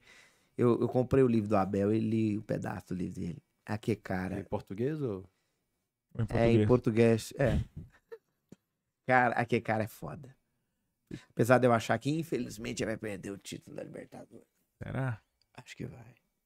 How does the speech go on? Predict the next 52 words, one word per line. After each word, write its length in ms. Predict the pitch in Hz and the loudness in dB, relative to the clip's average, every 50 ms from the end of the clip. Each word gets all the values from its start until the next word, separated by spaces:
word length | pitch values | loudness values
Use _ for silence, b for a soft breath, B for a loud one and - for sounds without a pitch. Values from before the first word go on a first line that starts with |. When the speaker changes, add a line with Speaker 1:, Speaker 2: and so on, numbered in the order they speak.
| _ _ - | _ _ -10
Speaker 3:
Enfim, 260 | 139 135 - - 123 | -10 -8 -6 -4 -4
depois 240 | 113 110 - 135 131 | -2 -2 -2 -2 -2
que 60 | 131 | -2
o 20 | 123 | -4
Galo 240 | 127 127 123 123 | -2 -2 -2 -4
saiu 300 | - - 120 113 113 117 | -8 -10 -8 -6 -4 -4
dessas 240 | 117 107 - - - | -6 -6 -10 -14 -12
competições 560 | - 117 107 - 110 - - - 120 113 117 | -10 -6 -2 -2 -2 -2 -2 -2 0 2 2
aí, 60 | 117 117 | 2 2
eu 60 | 123 | 2
não 100 | 120 113 | 0 0
vi 80 | 110 117 | 0 0
mais 220 | 120 113 107 107 | 2 2 2 4
jogo 160 | 107 117 117 | 2 2 2
nenhum. 160 | 107 107 104 101 b b b b b b b b b | 2 0 0 0 b b b b b b b b b
É, 680 | - 120 117 117 117 113 113 110 110 110 110 107 - - _ _ _ | 2 4 6 8 8 8 8 8 8 8 6 6 4 0 _ _ _
teve 200 | - 156 165 160 | 8 10 10 10
sucesso 480 | - - - 147 - - 156 147 147 - | 8 2 -4 -2 4 6 6 6 6 4
contra 180 | 156 131 - 123 | 0 -2 -2 2
o 40 | |
Galo, 200 | 120 127 135 165 | 4 6 8 10
é 40 | 175 | 10
um 20 | 170 | 8
negócio 260 | 151 147 147 - 139 | 8 6 6 4 4
muito 120 | 151 156 | 0 2
relativo, 380 | 185 202 226 285 - - - 170 | 2 2 2 2 2 2 2 2
porque 120 | - 156 | 2 2
nunca 140 | 143 156 160 | 2 2 4
ganhou 260 | 190 240 226 185 190 | 4 4 4 2 0
do 80 | 185 175 | 0 -2
Galo, 240 | 139 135 143 151 135 | -2 -2 -2 -2 -4
né? 100 | 156 175 _ _ _ _ _ _ _ _ _ _ _ _ _ _ _ - | -6 -10 _ _ _ _ _ _ _ _ _ _ _ _ _ _ _ -16
Speaker 2:
É. 320 | 90 87 78 - _ - | -14 -14 -16 -16 _ -8
Speaker 1:
Mas 160 | 98 95 92 120 | -6 -4 -4 -2
foi 100 | 117 - | -2 0
Speaker 3:
Muito 60 | 151 | 0
Speaker 1:
campeão. 360 | - 147 143 131 127 120 104 | 2 4 6 6 6 6 4
Speaker 3:
doido. 120 | 107 107 104 | 0 -4 -4
Speaker 2:
Nos 140 | 95 92 98 | -4 -2 0
Speaker 3:
É. 40 | |
Speaker 2:
eliminou 300 | 92 95 277 165 143 120 | 4 6 8 8 8 8
Speaker 1:
Empatou 220 | - - 120 98 95 | 6 4 4 2 2
Speaker 2:
duas 100 | 113 117 113 | 2 0 0
Speaker 1:
e 20 | |
Speaker 2:
vezes. 140 | - 120 117 113 | 0 0 -2 -2
Speaker 1:
ganhou, 220 | 113 123 135 135 | -2 -4 -4 -6
tá 120 | - - 170 | -6 -6 -4
Speaker 3:
Pois 160 | 165 160 151 | -2 -2 0
Speaker 1:
bom. 60 | 143 135 | 0 0
Speaker 3:
é. 140 | 127 127 | 0 0
Speaker 1:
Foi 140 | 131 - - | -2 -6 -10
campeão. 440 | - - - - - - - - | -14 -14 -14 -14 -12 -14 -14 -14